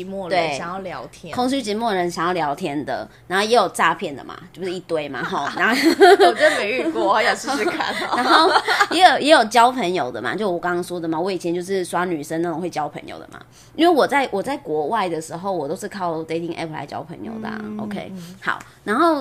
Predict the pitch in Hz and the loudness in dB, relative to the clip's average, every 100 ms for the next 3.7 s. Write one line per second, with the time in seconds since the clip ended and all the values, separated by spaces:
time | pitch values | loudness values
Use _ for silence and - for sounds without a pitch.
0 | - 330 330 311 208 160 247 247 196 165 | -2 0 2 2 0 -2 -2 0 0 0
1 | 208 202 - 151 165 170 208 185 127 175 | -2 -6 -6 -8 -6 -4 -2 -4 -4 -6
2 | 113 107 - 156 160 190 180 170 165 - | -6 -10 -8 -8 -4 -2 -2 -2 -4 -10
3 | - _ - 175 139 131 190 | -20 _ -4 -4 -4 -8 -10